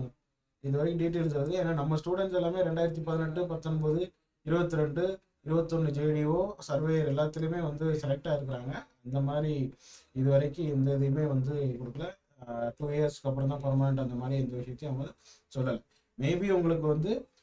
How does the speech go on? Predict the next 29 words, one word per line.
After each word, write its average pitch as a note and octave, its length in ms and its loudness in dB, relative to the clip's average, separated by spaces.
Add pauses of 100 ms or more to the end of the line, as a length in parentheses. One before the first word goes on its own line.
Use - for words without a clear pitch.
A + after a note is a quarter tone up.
(120)
ப்ரொபேஷன் G3+ 500 2
பீரியட் F3 360 2
அப்படின்றது D3 380 0
வேணா D#3 220 0 (320)
சென்ட்ரல் F3 320 -2
கவர்மெண்ட் F3+ 320 0
ஜாப்ஸ் D3 300 2
பி F3 180 -6
எஸ் F#3 160 0
யூஸ்ல F3+ 320 -2
ஜென்ரலா D#3 400 0 (380)
அந்த D3+ 140 -2
மாதிரி E3 220 2
ஒரு D#3 140 2
டேர்ம்ஸ் D3 340 2
நம்ம C3+ 300 0
சொல்லுவாங்க. C3+ 540 2
But D3 220 4 (380)
தமிழ்நாடு F#3 300 4
கவர்மெண்ட்ல F3 420 4
அந்த E3 160 2
மாதிரி D#3+ 220 2
ஒரு D3+ 160 2
விஷயம் D#3 260 0
இருந்ததா C3+ 460 0
நம்ம C3+ 180 -4
இது B2+ 140 -2
வரைக்கும் C3 420 -4
தெரிஞ்சுக்கல. C3 420 -8